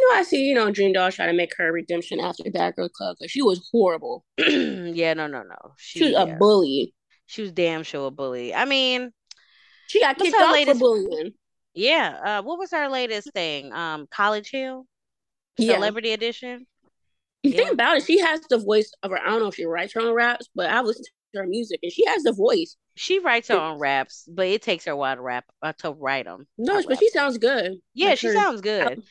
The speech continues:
Speaker 1: I like listening to her.
Speaker 2: Yeah. Now, am I going to venture out to look for her? No. But if
Speaker 1: No,
Speaker 2: it
Speaker 1: but
Speaker 2: pop
Speaker 1: when
Speaker 2: up,
Speaker 1: she
Speaker 2: I
Speaker 1: pop
Speaker 2: ain't
Speaker 1: up in my
Speaker 2: changing it.
Speaker 1: shuffle.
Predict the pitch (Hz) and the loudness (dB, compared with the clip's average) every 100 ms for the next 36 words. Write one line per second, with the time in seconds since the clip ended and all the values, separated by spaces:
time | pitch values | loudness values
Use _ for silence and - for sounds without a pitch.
0 | _ _ - 262 302 220 - - 165 175 | _ _ -8 -4 0 0 0 -4 -4 -8
1 | - _ _ _ _ - 190 175 69 73 | -12 _ _ _ _ -12 -6 -4 -6 -14
2 | 165 _ _ 214 247 226 202 233 220 208 | _ _ _ -2 0 2 0 0 0 0
3 | 190 165 147 156 180 190 202 208 202 - | -2 -4 -12 -20 _ -6 -4 -4 -8 -10
4 | 175 151 131 127 160 208 - 175 185 202 | -8 -8 -12 -8 -4 -4 0 0 2 0
5 | - 147 190 302 - 370 370 415 427 494 | -4 -4 -2 -4 -2 -4 -2 -6 -6 -8
6 | 359 - _ _ _ _ _ 339 370 277 | -8 -12 _ _ _ _ _ 4 6 6
7 | 214 - 269 320 494 247 - 302 269 262 | 4 4 4 4 6 6 6 2 2 0
8 | 277 262 302 - 220 254 | 0 -2 -2 -2 -2 -4